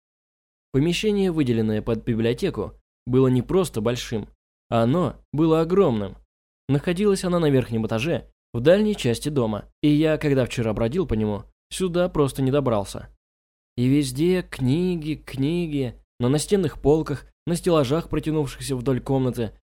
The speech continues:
которых насчитал с десяток. Пара тысяч томов тут точно есть, а может и больше. Ага. Хорошо-то оно хорошо,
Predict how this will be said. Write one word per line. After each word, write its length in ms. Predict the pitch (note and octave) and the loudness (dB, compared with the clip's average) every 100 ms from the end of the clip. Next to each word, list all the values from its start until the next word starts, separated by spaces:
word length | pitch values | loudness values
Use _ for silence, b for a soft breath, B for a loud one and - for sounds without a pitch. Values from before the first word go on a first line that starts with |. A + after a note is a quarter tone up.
| - | -6
которых 400 | C#3+ G3+ G3+ D3+ | -2 0 0 -2
насчитал 400 | B2+ C3 B2+ A#2 | -6 -4 -2 -2
с 40 | |
десяток. 500 | C3 - A#2+ G#2 - _ _ _ _ | -2 -2 -2 -4 -12 _ _ _ _
Пара 220 | - G3 G3 | 0 2 2
тысяч 360 | F#3 - - | -2 -6 -6
томов 380 | - B2 D#3+ F3+ | -2 0 0 -4
тут 220 | F#3+ - | -8 -4
точно 320 | D3+ C#3 - | -2 -2 -2
есть, 380 | F3+ A#2 G2+ - - _ - | -4 -4 -6 -12 -20 _ -2
а 160 | A#2+ | 0
может 360 | A#2+ A#2 D3 F#3+ | 2 2 0 -4
и 40 | |
больше. 440 | E3+ A#2+ - G2+ - _ _ _ _ - | 0 0 -2 -8 -12 _ _ _ _ -6
Ага. 480 | C3+ D3+ A#2 A2 - _ _ _ _ | -2 0 0 -2 -6 _ _ _ _
Хорошо-то 440 | D3 E3 G3+ G3 | -4 -2 -2 0
оно 140 | F#3 F3+ | 0 -2
хорошо, 600 | - F3 - D#3+ G#2+ | -4 -6 -4 -6 -6